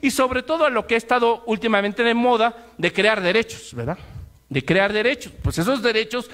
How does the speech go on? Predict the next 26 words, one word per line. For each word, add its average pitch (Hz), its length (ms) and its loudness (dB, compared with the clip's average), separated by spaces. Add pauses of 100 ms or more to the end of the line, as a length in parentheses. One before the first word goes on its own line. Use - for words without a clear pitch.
(200)
los 139 140 -2
puede 185 280 0
crear 180 220 2
la 202 160 -4
Corte 202 220 -2
Interamericana 160 760 0
y 208 60 0
la 151 160 0
Corte 175 300 -2
Mexicana, 170 680 -2 (400)
pero 160 240 0
creo 214 200 0
que 226 100 -4
en 214 80 0
ejercicio 185 460 -2
de 180 60 0
control 170 360 0
difuso, 196 460 -2
pues 170 120 -2
no 185 120 2
nos 170 180 -2
toca 190 240 -2
estar 160 300 -2
creando 165 320 2
derechos 139 420 -2
humanos. - 540 -14